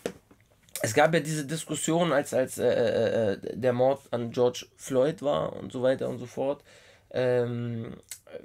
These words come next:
ging's ja los, dass tierisch viele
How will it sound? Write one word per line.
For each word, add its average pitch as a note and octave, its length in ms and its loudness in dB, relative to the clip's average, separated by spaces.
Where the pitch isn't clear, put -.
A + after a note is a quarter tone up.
ging's D3 400 -2
ja D3 80 8
los, D#3 280 0
dass D3 220 -6
tierisch F3+ 440 -6
viele D#3+ 640 2